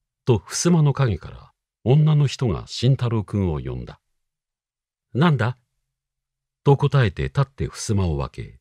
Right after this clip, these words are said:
廊下に出て。「うん。そうそう、そうだ。どてら？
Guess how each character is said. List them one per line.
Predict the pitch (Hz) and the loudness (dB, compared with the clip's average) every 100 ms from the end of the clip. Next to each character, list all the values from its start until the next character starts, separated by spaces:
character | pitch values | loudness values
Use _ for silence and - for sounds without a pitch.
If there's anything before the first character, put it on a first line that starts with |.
| _ | _
廊 | 85 120 | 0 0
下 | - | 0
に | 87 71 | -4 -4
出 | 65 | -6
て。 | - - _ _ _ _ _ _ _ _ _ _ _ | -10 -20 _ _ _ _ _ _ _ _ _ _ _
「う | 151 | 2
ん。 | 123 - _ _ _ _ _ _ _ _ | 2 2 _ _ _ _ _ _ _ _
そ | 180 | -2
う | 156 | 0
そ | 127 78 - | -2 -6 -10
う、 | _ _ _ | _ _ _
そ | - 117 | -6 -6
う | |
だ。 | - _ _ _ _ _ _ _ _ - | -6 _ _ _ _ _ _ _ _ -8
ど | 82 | -8
て | - 165 | -4 -4
ら？ | 185 202 | -6 -10